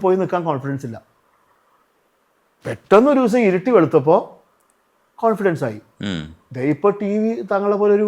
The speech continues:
Speaker 1: ഇത്രയും റീച്ച് ഉള്ള ഒരു ചാനലിന്റെ ഒരു ഇന്റർവ്യൂവിൽ ഞാൻ ദാ, ഏഹ്, ഇവിടെ മൊത്തം കഷണ്ടിയാ, സൈഡിലൂടെ ഒന്നും മുടിയില്ല,
Speaker 2: ഉം.
Speaker 1: ഇതൊന്നും ഇനി വളരത്തുമില്ല. ഇങ്ങനെ വന്നിരിക്കാൻ ഇപ്പൊ കോൺഫിഡൻസ് ആയി. ഒമ്പത് മാസം മുമ്പ് കോൺഫിഡൻസ് ഉണ്ടായിരുന്നില്ല. കോൺഫിഡൻസ് ഇല്ലാതിരുന്നപ്പോ വിഗ് വെച്ചു,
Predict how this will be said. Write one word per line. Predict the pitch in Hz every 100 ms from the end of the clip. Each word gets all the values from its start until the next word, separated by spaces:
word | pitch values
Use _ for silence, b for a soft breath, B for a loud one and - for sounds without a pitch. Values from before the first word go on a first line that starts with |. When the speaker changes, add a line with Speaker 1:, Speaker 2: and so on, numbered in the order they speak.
| 190
Speaker 1:
ഇത്രയും | - 202 202 190
റീച്ച് | 190 196 220
ഉള്ള | 208
ഒരു | 202
ചാനലിന്റെ | 196 170 175 180 180 208 302 _ _ _ _ _
ഒരു | 175 208 208
ഇന്റർവ്യൂവിൽ | 185 196 196 196 208
ഞാൻ | 202 202
ദാ, | 202 208 208
ഏഹ്, | 196 202 196 185 185 180 190 208
ഇവിടെ | 226 233
മൊത്തം | 214 208 247 220
കഷണ്ടിയാ, | 202 214 208 139
സൈഡിലൂടെ | 143 175 185 190
ഒന്നും | 196 196
മുടിയില്ല, | 180 185 147 120 - _
Speaker 2:
ഉം. | 107 95 80 113
Speaker 1:
ഇതൊന്നും | 175 190
ഇനി | 214
വളരത്തുമില്ല. | 190 185 202 214 165 117 - _ _ _ _ _ _ _
ഇങ്ങനെ | 214 226
വന്നിരിക്കാൻ | 226 208 214 202 220 208
ഇപ്പൊ | -
കോൺഫിഡൻസ് | 226 208 190 202 190
ആയി. | 175 180 _ _ _ _ 151
ഒമ്പത് | 135 147 175
മാസം | 196 190 208
മുമ്പ് | 208 208
കോൺഫിഡൻസ് | 214 196 220
ഉണ്ടായിരുന്നില്ല. | 202 185 180 156 151 _ _ -
കോൺഫിഡൻസ് | 127 127 180 190
ഇല്ലാതിരുന്നപ്പോ | 175 185 190 196 208
വിഗ് | 185 156
വെച്ചു, | 165 156